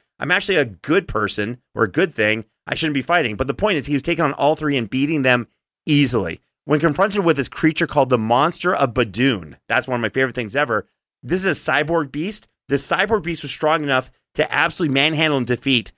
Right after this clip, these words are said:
the combination of Silver Surfer, the Thing, and Colossus from the X-Men. So what kind of crazy thing did, uh, Groot do to beat them? He enlarged his hand, took a swipe at the Monster of Badoon, which I think should have been Race to Cain's wrestling name,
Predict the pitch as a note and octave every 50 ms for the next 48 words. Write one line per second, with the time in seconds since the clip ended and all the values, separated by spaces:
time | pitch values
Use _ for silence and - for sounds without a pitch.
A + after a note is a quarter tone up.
0 | _ _ - A#2 - - D3+ D#3 D#3+ D#3 D3 C#3+ C#3 - B2 A2 F#2+ - - -
1 | D#3 F3 F3 G#3 G#3+ - - C3 B2 A2+ - A#2 B2+ C#3+ - _ _ _ _ -
2 | C3+ - - - - E3+ D#3+ C3+ A#2 A#2+ A#2 - _ _ _ _ - C#3+ C#3 C3
3 | - - C3 B2 C3 C3 D3 D#3 - D#3 C#3+ - D3+ C3 B2 - - B2+ C3 A#2+
4 | - - G2 F#2 - - _ _ _ _ _ - - F#3 E3+ C3+ A2+ G#2+ _ _
5 | _ - - A2+ C3+ E3+ F3 - F#3 G3 F#3 F3+ D#3+ B2 - - - D3+ D#3+ E3
6 | D#3+ F#3 F3+ D3 - E3 D#3+ F#3 G3 F3+ C3+ C#3+ C#3+ C3 A#2+ B2+ A#2 A2 G#2+ G#2
7 | G2+ - G#2+ B2+ D3+ D#3+ - - D3 D3+ C3+ A#2+ - C3 D3+ D3+ - G#3 A3+ A#3
8 | - _ _ _ _ _ - - F3+ E3 D3+ C#3+ C3 C3 C#3 D3+ E3 F#3+ G#3+ A3+
9 | G3 - - G3+ G3+ E3 E3 D3+ E3+ G3+ G#3 F3 B2 G#2+ G#2 G2+ A#2 B2+ - _
10 | _ _ _ _ - - - - - C4 A3 - - - - F#3 G#3 G3 C#3 -
11 | - - _ _ _ - C#3+ C#3+ - C#3 C3+ C3+ C3+ C#3 D#3 G3 G3 G3+ - G3
12 | F#3 F3 C#3+ B2+ D3+ D3 B2 C3 D#3+ F3 D3+ A2+ G#2+ G#2+ G#2+ B2 B2+ - - B2
13 | A2+ - E3+ F3 D3 - - D3 C#3 B2 C#3 B2 A#2 C3 C3+ - - B2 - C3
14 | A#2+ A2+ G2 G#2+ C3 D3+ D3+ - B2 G#2 G#2 G2+ G2+ G2+ G2+